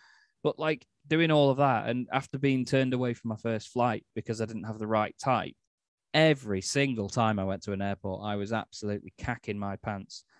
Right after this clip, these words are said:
Um, there was a woman that was particularly difficult in Italy. I remember coming home from Bologna, and she was saying that because my test was in Italian, 'cause it was done at Imola, it was done at circuit, because my test was in Italian, not English, Ryanair might not accept it.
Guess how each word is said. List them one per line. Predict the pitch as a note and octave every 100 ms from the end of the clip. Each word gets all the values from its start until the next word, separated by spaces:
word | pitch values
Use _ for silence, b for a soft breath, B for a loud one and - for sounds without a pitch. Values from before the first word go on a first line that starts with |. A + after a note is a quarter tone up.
| _ -
Um, | G#2+ G#2
there | G#2+
was | B2
a | B2
woman | C3 C3+ A#2
that | F#2+
was | -
particularly | - G#2 A2+ G#2+ G#2
difficult | G#2+ G#2 A2 G2+
in | G#2
Italy. | G#2+ - G2+
I | G2
remember | G2+ G#2 G2
coming | - A2
home | A2 G#2+
from | G2+ G#2
Bologna, | G2 G#2 G#2+ G#2+ G2+ _ _ _ -
and | G#2 G2 G2 G2+ - _ _ _ _ -
she | - B2
was | A2+
saying | - A#2+ G#2+
that | G#2+ - _ _
because | A#2+ D3 C3
my | B2+
test | - C3+ -
was | B2
in | A#2+
Italian, | A2 - C#3 A#2 F#2 G2+
'cause | A#2
it | A2+
was | A2+
done | C#3
at | A#2+ -
Imola, | A#2 A2 F#2 G2+
it |
was | A2
done | G#2+ A#2
at | A2+ -
circuit, | - A#2 A2 - F2+ - _ _ _ -
because | D#3 D#3+
my | E3
test | - D#3 C#3+
was | C#3
in | B2+
Italian, | - C#3 C3 A#2
not | A#2 A2
English, | B2 B2+ A2+ D#2+ G#2 - - _ -
Ryanair | B2+ A#2+ A#2+ A#2 A2+
might | A#2
not | A2 E2
accept | - A#2+ -
it. | -